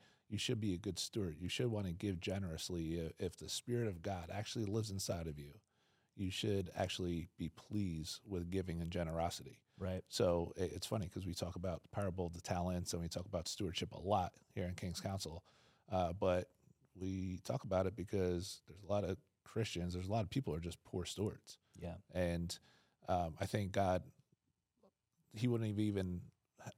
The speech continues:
Speaker 1: had this proverb, or Solomon would have even had this proverb written, and God wouldn't include it in canon if it didn't come with the assumption that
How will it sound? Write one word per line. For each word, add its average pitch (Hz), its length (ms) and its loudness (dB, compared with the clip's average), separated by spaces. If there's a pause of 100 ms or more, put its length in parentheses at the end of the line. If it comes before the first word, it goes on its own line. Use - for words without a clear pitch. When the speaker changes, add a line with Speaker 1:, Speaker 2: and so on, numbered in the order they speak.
Speaker 1:
had 113 280 4
this 104 160 2
proverb, 90 760 -4
or 92 140 -2
Solomon 107 440 0
would 95 100 -2
have 92 120 -2
even 95 340 -2
had 101 240 0
this 95 120 -6
proverb 92 420 -2 (200)
written, 123 300 2
and 107 140 -2
God 104 180 4
wouldn't 101 300 0
include 110 380 0
it 110 180 0 (140)
in 90 260 -2 (380)
canon 95 480 0 (360)
if 95 320 0 (140)
it 98 140 0
didn't 98 200 0
come 101 180 0
with 98 100 0
the 90 120 -2
assumption 87 560 -2
that 87 240 0